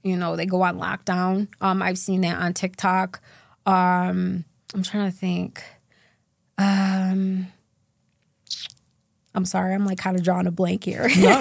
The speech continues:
Speaker 2: you're totally good.
Speaker 1: Yeah. Um, hmm. I don't, I mean, I'm honestly not, not sure. I just, I guess I just kind of, like, see what, what guys do and what they go through in there and just kind of, like,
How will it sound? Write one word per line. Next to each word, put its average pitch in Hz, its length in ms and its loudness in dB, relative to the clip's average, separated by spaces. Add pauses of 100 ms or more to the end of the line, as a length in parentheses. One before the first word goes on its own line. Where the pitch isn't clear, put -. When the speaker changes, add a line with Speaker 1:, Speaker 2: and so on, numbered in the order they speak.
Speaker 2:
you're 143 180 4
totally 170 360 2
good. 170 420 0 (240)
Speaker 1:
Yeah. 196 500 0 (180)
Um, 185 760 2 (1400)
hmm. 180 500 -2 (920)
I 214 120 -2
don't, 320 160 -6
I 247 100 2
mean, 254 440 0 (260)
I'm 240 180 0
honestly 240 480 0
not, 202 280 0 (260)
not 208 260 0
sure. 208 360 2
I 185 100 4
just, 190 400 -2 (300)
I 220 80 2
guess 262 220 2
I 262 120 4
just 226 320 0
kind 214 280 0
of, 196 160 -4
like, 185 260 0
see 208 400 2
what, 175 320 0 (420)
what 196 300 0
guys 180 680 2 (280)
do 196 460 2
and 175 160 0
what 180 160 -2
they 170 100 0
go 165 280 0
through 233 260 -4
in 254 160 0
there 269 340 -4
and 185 160 0
just 180 200 -2
kind 185 280 2
of, 175 120 -4
like, 175 300 -2